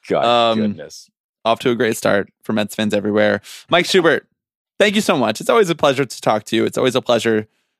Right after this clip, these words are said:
Speaker 2: to wager embarrassing things for content with you. Would you like to let people know where they can hear you talk more about sports and or other things?
Speaker 1: Yes. Before I do, can I really quickly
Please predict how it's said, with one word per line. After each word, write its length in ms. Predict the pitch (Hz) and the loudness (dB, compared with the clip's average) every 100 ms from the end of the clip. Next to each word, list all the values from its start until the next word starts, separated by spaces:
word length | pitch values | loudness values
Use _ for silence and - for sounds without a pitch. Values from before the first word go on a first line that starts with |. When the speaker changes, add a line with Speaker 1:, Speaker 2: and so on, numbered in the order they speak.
| _ | _
Speaker 2:
to 120 | - | -4
wager 560 | 120 123 123 120 117 113 | 0 2 2 2 2 2
embarrassing 580 | - 113 117 117 123 113 | 0 2 2 2 -2 -4
things 200 | 117 113 | -4 -6
for 100 | 123 | -6
content 480 | - 175 170 170 - | -2 0 0 -2 -2
with 180 | 151 151 | -2 2
you. 280 | 151 143 143 _ _ - | 2 2 0 _ _ -8
Would 120 | 135 | -2
you 60 | 160 | 0
like 140 | 160 | 0
to 80 | 175 | 0
let 100 | 147 | -2
people 260 | 147 139 131 | -4 -4 0
know 440 | 117 117 117 117 _ | 0 0 -2 -6 _
where 100 | 110 | -6
they 120 | 104 | -6
can 160 | - 101 | -6 -8
hear 160 | 131 | -8
you 120 | 127 120 | -8 -8
talk 280 | 110 110 | -10 -8
more 340 | 104 98 98 98 | -8 -6 -6 -6
about 340 | 110 101 98 95 _ _ | -4 -2 -2 -6 _ _
sports 500 | - - 139 - - | -8 -4 -4 -4 -6
and 160 | 139 156 | -4 0
or 160 | 170 | 2
other 200 | 190 196 | 0 -2
things? 420 | 170 - 131 - - _ - | -6 -10 -14 -18 -20 _ -16
Speaker 1:
Yes. 640 | 92 87 73 - - - - - | -4 -2 -2 -4 -8 -10 -14 -8
Before 260 | 113 117 123 | -2 2 2
I 60 | |
do, 140 | 120 117 | 2 0
can 120 | 139 | 0
I 40 | |
really 260 | 101 90 101 | 0 -2 -2
quickly 400 | 117 113 104 | -4 -4 -4